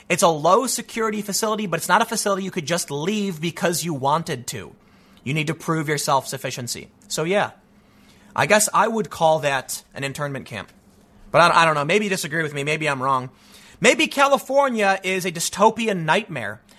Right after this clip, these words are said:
and it's only going to get worse because instead of solving their problems, this is what they propose. Locking people up, taking their assets until you can prove yourself sufficient. But I tell you this, as, as I mentioned earlier, I'll make this one last point before signing off. What if I decide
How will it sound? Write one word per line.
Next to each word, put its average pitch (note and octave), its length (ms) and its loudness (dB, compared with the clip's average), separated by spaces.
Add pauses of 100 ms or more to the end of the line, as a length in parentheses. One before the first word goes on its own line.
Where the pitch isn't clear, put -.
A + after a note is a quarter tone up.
(100)
and F#3+ 100 2
it's - 200 -2
only A3 380 0
going F3+ 280 0
to F3 60 -6
get D#3 140 -8
worse D3+ 320 0
because E3 300 -4
instead F3+ 320 -4
of G#3+ 80 -2
solving F3+ 440 0
their D#3 120 -2
problems, D3 540 0
this D3+ 260 -4
is D#3+ 140 -8
what D3 140 -2
they C3+ 120 -4
propose. B2+ 600 -4 (480)
Locking E3+ 420 6
people G3+ 340 -4
up, - 280 0 (180)
taking F#3+ 340 -2
their F#3 140 2
assets C#3+ 380 -2
until D#3 180 -8
you D#3 80 -4
can D3+ 160 -6
prove D3+ 240 -6
yourself C3+ 300 -2
sufficient. B2+ 340 -8
But D3+ 60 -2
I F3 40 -2
tell A3+ 160 0
you G#3 100 -2
this, - 340 -4 (1080)
as, E3 140 2
as F3 120 2
I F#3+ 80 6
mentioned A3+ 380 2
earlier, D3 240 0
I'll A2+ 80 0
make E3+ 120 -6
this E3+ 120 -8
one F#3 160 -2
last E3+ 180 -4 (180)
point C#3+ 140 -2
before B2+ 200 -6
signing B2+ 260 -4
off. - 240 -8 (1000)
What G#3 180 8
if C#4+ 120 4
I F3+ 180 6
decide B2+ 500 0